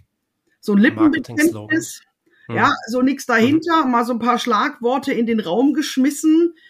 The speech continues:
Speaker 1: Ja,
Speaker 2: Mhm.
Speaker 1: ja, und bei uns, oh ja, alle, äh, dürfen mit, äh, machen und, ah,
Speaker 2: Mhm.
Speaker 1: und, und am Ende merkst du, nee, überhaupt nicht.
Speaker 2: Mhm.
Speaker 1: Und
Speaker 2: Aber
Speaker 1: das
Speaker 2: es wird
Speaker 1: finde
Speaker 2: nicht
Speaker 1: ich
Speaker 2: gelebt, was da
Speaker 1: persönlich
Speaker 2: steht.
Speaker 1: schade.
Speaker 2: Ähm, du hast gerade total viele spannende,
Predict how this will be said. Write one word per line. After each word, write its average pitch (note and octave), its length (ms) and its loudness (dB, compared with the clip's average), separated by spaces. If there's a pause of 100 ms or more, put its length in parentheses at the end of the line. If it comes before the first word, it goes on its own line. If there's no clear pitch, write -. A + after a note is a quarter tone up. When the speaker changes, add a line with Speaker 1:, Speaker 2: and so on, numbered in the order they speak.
(200)
Speaker 1:
Ja, G#3 180 6
Speaker 2:
Mhm. A3 100 4
Speaker 1:
ja, F#3 120 2 (180)
und B3 140 -2
bei A#3 180 0
uns, D4 500 2
oh A#3 160 -2
ja, A3+ 340 0
alle, C4 580 2
äh, A3 180 2
dürfen A#3 340 2
mit, C#4 440 2
äh, A#3+ 500 2
machen C4 520 6
und, A#3 300 4
ah, A#3+ 540 0
Speaker 2:
Mhm. D#4+ 60 -8
Speaker 1:
und, A#3+ 120 -2 (400)
und A#3 140 0
am A#3 120 2
Ende F3+ 280 4
merkst A#3 480 2
du, A#3+ 100 0
nee, A#3 180 4
überhaupt A3+ 640 -2
nicht. D3 380 -6 (580)
Speaker 2:
Mhm. A2 280 -10
Speaker 1:
Und - 0 -
Speaker 2:
Aber A3+ 100 0
Speaker 1:
das C#4+ 200 2
Speaker 2:
es - 60 -12
wird D4 100 0
Speaker 1:
finde C#4 60 -4
Speaker 2:
nicht - 80 -12
Speaker 1:
ich - 40 -12
Speaker 2:
gelebt, C4+ 220 0
was - 80 -6
da A2 80 -6
Speaker 1:
persönlich B3+ 280 -4
Speaker 2:
steht. G#2 160 -8
Speaker 1:
schade. - 140 -6 (840)
Speaker 2:
Ähm, A#2+ 200 -6
du A#2+ 80 -8
hast D3 160 -4
gerade D3+ 400 -4 (140)
total E3 400 -8
viele E3 380 -6
spannende, C3 720 -8